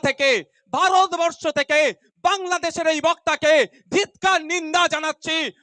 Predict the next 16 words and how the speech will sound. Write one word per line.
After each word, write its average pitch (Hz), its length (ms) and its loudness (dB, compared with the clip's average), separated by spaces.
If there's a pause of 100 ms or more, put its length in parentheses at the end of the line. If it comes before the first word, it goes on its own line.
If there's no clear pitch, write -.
(160)
ওই 381 100 2 (140)
বক্তব্য 381 400 0 (160)
প্রত্যাহারের 349 640 2 (100)
জন্য 320 220 -2 (480)
এখান 427 200 -4 (120)
থেকে 359 160 -2 (100)
বার্তা 359 300 -2 (100)
দিচ্ছি। 311 340 -4 (400)
সাথে 381 260 0
সাথে 349 220 -4
আমার 359 220 2
ভারত 392 220 2 (120)
সরকারকে 349 500 0 (100)
বলছি, 320 300 -2 (500)
আপনি - 240 -2 (120)
বাংলাদেশের 349 640 0